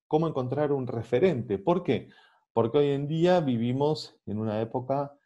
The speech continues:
en la que todo el mundo es un referente, todo el mundo es un especialista, todo el mundo opina, todo el mundo puede publicar su opinión y eso es completamente válido.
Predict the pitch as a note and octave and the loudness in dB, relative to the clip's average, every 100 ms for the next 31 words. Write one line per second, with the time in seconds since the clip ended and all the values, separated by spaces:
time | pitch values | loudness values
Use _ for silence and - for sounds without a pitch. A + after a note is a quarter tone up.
0 | _ - G2 F#2+ G2+ G2+ G2+ A#2 A#2+ - | _ -8 -4 -2 -2 -2 -2 0 0 -2
1 | - _ _ - B2 A2 G#2+ G#2 G#2 G#2+ | -10 _ _ 0 2 2 -2 -6 -6 -8
2 | A2 - A2+ A2+ A2+ A2+ C3 A#2 A2 G#2 | -6 -4 -4 -4 -6 -2 -2 -2 -4 -6
3 | - F#2+ G2 F#2 G#2 - - G2+ A#2 - | -8 -8 -8 -12 -18 -18 -10 -8 -6 -6
4 | A2+ C3+ B2 A2+ A#2 A2 G2 - G#2+ G#2 | -4 -2 -2 -2 -4 -4 -6 -6 -8 -8
5 | G2+ C#3 B2 A#2 A#2 A#2 A#2 A#2 - _ | -6 -4 -4 -4 -6 -2 -2 -2 -10 _
6 | _ - A#2+ A2+ G#2+ G2 G2 G2 G#2+ A2 | _ 0 2 0 -4 -10 -8 -8 -8 -6
7 | G#2+ - G2 C#3+ G3 E3 G2 - - - | -6 -4 -4 0 0 0 -4 -6 -12 -12
8 | G2 G#2 F#2+ F#2+ G#2 A#2 C3 C#3 D3 | -8 -8 -8 -10 -6 -4 -2 -2 -4